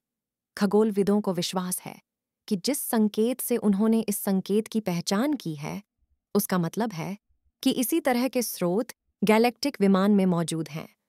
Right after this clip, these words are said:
जो पहचाने जाने की प्रतीक्षा कर रहे हैं। जीपीएम जे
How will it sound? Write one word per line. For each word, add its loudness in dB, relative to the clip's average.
जो 4
पहचाने 2
जाने 2
की -4
प्रतीक्षा -4
कर -8
रहे -8
हैं। -12
जीपीएम 0
जे 0